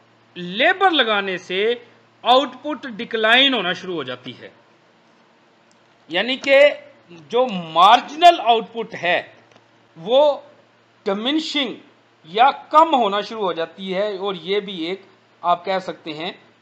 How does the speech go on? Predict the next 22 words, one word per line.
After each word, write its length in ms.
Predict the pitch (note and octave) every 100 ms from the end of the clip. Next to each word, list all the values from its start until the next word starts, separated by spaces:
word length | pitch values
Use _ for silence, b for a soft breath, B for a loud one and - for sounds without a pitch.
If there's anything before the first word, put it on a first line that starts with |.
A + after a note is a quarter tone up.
| _ F#3+
कि 180 | F#3
it's 180 | F#3+ -
a, 140 | G3 A#3+ - _ _ _ _ -
it, 400 | G#3+ - F#3 F3
we 160 | B3 B3+ G3
assume 580 | F#3+ G3 C#4+ F4+ D#4+ G3+ E3+
that 280 | D#3 E3 G#3+ - _ _ _ _ _
के, 140 | G3+ G3+
अ, 560 | G3+ F#3+ F3+ F3 E3+
जो 440 | D#3 G3 G3 G3 F3
मार्जिनल 400 | E3+ E3+ E3+ A3
physical 380 | F#3 E3+ F#3 F#3
productivity 720 | E3+ D#3 D3 D3 D#3+ D#3+ D#3
है 180 | C#3+ D#3
वो 160 | F3+ A3
decline 640 | F3+ G3 G#3 A3+ C#4+ D4+
होना 280 | A#3 F3+ E3+
शुरू 260 | D#3 D#3+ D3+
हो 100 | C3
जाएगी 420 | C#3 C#3+ G3 B3 b b b -
with 220 | E3 G3
the 80 | G#3+